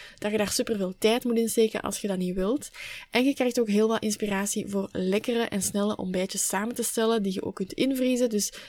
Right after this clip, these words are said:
dat je daar ook echt wel mee aan de slag kunt. Je kunt nu al lid worden voor maar vierenvijftig euro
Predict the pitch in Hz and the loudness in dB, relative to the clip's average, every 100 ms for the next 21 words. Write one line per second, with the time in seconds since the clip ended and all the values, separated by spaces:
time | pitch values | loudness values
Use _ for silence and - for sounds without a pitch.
0 | - - 202 202 190 196 - 196 196 - | -16 -8 -4 0 2 2 -2 -2 -4 -2
1 | 185 185 185 - 185 185 - 175 180 - | -2 0 -2 -2 -4 -2 -4 -4 -8 -8
2 | - - - - - - - - - - | -10 -10 -14 -14 -16 -14 -16 -16 -18 -16
3 | - 220 226 214 202 190 247 285 226 233 | -4 2 2 2 2 6 8 6 6 6
4 | 233 214 208 - 196 214 208 190 185 208 | 4 2 0 -2 4 4 6 2 -2 -6
5 | 185 202 269 254 214 208 - - 196 220 | 4 6 6 4 2 0 -4 0 2 4
6 | 277 311 | 4 2